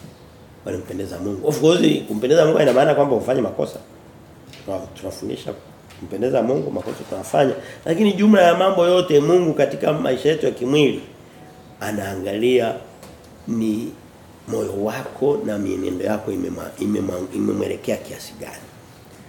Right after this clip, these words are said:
Of course, inapokuja swala la wokovu, haangalii moyo wako ume-, umemwelekea kiasi, ah, naangalia umemwamini Yesu Kristo. Hapo ina-, inakuwa tofauti.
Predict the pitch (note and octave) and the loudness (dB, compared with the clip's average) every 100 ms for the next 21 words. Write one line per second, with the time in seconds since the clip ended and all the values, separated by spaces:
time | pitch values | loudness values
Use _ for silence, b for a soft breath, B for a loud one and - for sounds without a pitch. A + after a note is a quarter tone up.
0 | B B B - A3+ B3 D3 A2 - - | B B B 0 4 4 2 -2 -8 -18
1 | - - C3+ G3+ A#3 A3+ - A#3 F3 D#3+ | -16 -4 2 4 6 6 6 4 6 4
2 | C#3+ - - C3+ B2 C3 C#3 C#3 F#3 F3 | 4 4 4 4 4 4 4 4 6 4
3 | E3 C#3+ B2+ C3+ G3+ G3+ D#3+ D3 C#3 B2+ | 6 8 8 8 6 4 2 2 2 0
4 | B B D#3 D#3 C#3 C3+ F3+ C3 D3 F3+ | B B 4 6 4 4 4 4 6 6
5 | D#3+ - - - - - A2+ A2+ C3 B2 | 4 -2 -10 -20 -12 -2 0 6 6 6
6 | G#2 G2 F2 F2 D3+ - G#3+ - - - | 4 -2 -2 0 2 0 -4 -8 -20 -10
7 | - - - - - - - - - - | -8 -8 -12 -14 -18 -16 -18 -18 -20 -20
8 | - C#3 D3+ D3 B2 A#2 - A2 G#2+ B2+ | -6 -2 4 4 6 2 0 0 2 2
9 | A#2+ - F2+ | 0 -4 -12